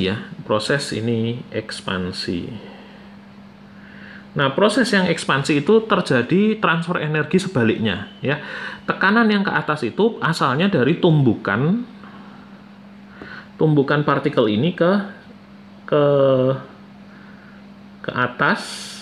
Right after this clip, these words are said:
tutupnya itu sehingga mendorong kan gitu, mendorong, mendorong apanya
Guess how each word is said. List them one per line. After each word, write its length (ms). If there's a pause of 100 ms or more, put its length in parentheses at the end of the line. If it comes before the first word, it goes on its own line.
(560)
tutupnya 480
itu 240
sehingga 400
mendorong 720
kan 200
gitu, 280 (120)
mendorong, 720 (760)
mendorong 560
apanya 480